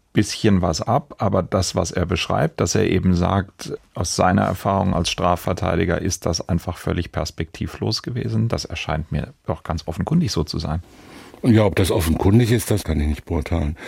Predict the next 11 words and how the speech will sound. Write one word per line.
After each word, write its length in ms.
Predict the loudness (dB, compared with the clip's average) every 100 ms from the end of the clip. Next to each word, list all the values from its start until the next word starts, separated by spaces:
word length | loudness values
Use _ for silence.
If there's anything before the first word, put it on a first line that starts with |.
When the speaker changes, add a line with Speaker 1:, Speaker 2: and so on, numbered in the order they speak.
| -14 -14 -16 -8
Speaker 2:
Natürlich 420 | 0 2 4 4
muss 180 | 6 4
man 120 | 4
sagen, 240 | 4 6 6
neunzehnhunderteinundsiebzig, 1040 | 4 2 0 2 4 4 0 0 2 2 0
das 220 | -6 -6
ist 100 | -6
schon 240 | 0 2
lange 200 | 4 4
her 320 | 4 4 2 0 -6 -6
inzwischen, 640 | -4 0 0 2 0 -2